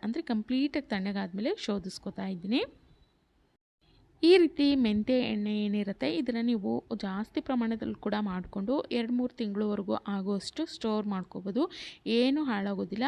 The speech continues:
ಆದರೆ ಚೆನ್ನಾಗಿ ಕಾಯಿಸ್ಕೊಂಡು ಕಂಪ್ಲೀಟಾಗಿ ತಣ್ಣಗಾದ್ಮೇಲೆ ಈ ರೀತಿ ಶೋಧಿಸಿ ಇದನ್ನು ಎತ್ತಿಟ್ಕೋಬೇಕಾಗತ್ತೆ. ನೋಡಿ, ನಮ್ಮ, ಆ, ತುಂಬನೇ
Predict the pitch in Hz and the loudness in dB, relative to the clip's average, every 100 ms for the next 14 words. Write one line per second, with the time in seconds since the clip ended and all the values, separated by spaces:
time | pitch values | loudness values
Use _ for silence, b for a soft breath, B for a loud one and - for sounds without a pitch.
0 | - 208 202 233 349 359 214 196 208 233 | -2 -2 -2 -2 -2 -2 -4 -2 -4 -4
1 | 269 - 190 208 - - 202 240 - 202 | -6 -4 -4 -4 -6 -8 -4 -4 -2 -4
2 | 208 254 262 277 - 196 185 185 180 185 | -2 -4 -4 -6 -6 -6 -6 -6 -8 -4
3 | 254 381 220 202 311 480 B B B - | 0 0 0 -2 -2 -2 B B B -4
4 | 262 254 285 254 - 113 185 202 285 320 | 0 2 0 -2 -4 -6 -4 -4 -2 -4
5 | - 208 - 202 196 - 185 190 - 359 | -4 -6 -6 -8 -8 -8 -12 -10 -6 -4
6 | 240 214 202 185 269 403 B B B - | -4 -4 -4 -2 -2 -2 B B B -4
7 | 214 208 - 226 254 294 302 | -4 -4 -6 -2 0 2 0